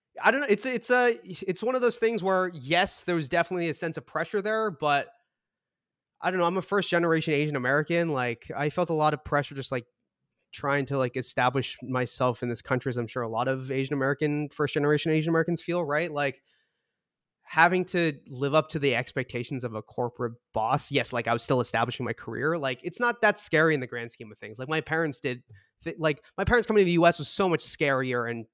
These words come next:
and crazier than anything I have to do in the, deal with in the media industry in New York City. You know, like, um, it just kinda puts, puts all that in perspective, I guess. So,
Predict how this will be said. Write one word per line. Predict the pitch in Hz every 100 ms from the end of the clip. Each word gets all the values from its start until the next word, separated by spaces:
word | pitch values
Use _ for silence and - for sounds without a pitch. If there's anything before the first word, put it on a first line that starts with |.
| _
and | 135 117
crazier | - 147 139 123 127 120
than | 120 113
anything | 127 131 123 117
I |
have | 113
to | -
do | 117 110
in |
the, | 110 107 - _ _ _ _ -
deal | 143
with | 135 127
in | 131
the |
media | 120 120 120 117
industry | 117 - 123
in | 113
New | 120
York | 110 107
City. | - 98 87 -
You | 113
know, | 117
like, | 117 113 113 - _ _ _ _ -
um, | 117 113 110 107 107 _
it | 160
just | 202 -
kinda | 175
puts, | - 113 -
puts | - 120 -
all | -
that | -
in | -
perspective, | - - - - -
I | -
guess. | 87 -
So, | - 113 110